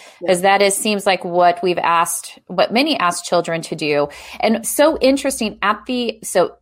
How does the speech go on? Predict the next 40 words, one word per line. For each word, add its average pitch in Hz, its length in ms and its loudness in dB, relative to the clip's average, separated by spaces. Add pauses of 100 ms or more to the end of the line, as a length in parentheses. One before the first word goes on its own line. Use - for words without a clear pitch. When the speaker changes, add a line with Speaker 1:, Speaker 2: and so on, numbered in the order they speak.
Speaker 2:
we 226 200 -4
want 226 420 2
to - 120 -12
keep - 380 -8
adults 233 460 0
healthy 180 360 -2
at 170 180 0
the 202 100 -2
expense 180 520 -2
of 160 160 -2 (100)
children 185 840 0 (400)
and 175 240 0
their 170 220 4
learning 202 340 -2
disabilities 180 920 -2
or 160 120 -2
their 165 100 0
development 175 640 0 (160)
disabilities 165 720 -4
that 160 100 0
are 156 100 0
likely 156 360 0
to 156 40 -2
happen 156 360 -4
because 220 360 -4
of 196 120 -4
this 143 260 2 (240)
is 196 160 -10
really 240 260 0
just 226 240 -4
this 175 240 -2
switch 208 360 -2
I 190 80 0
feel 185 180 -4
in 170 140 2
our 160 80 -2
society. 175 580 0
Instead 165 300 -4
of 170 80 -2
saying, 170 340 -6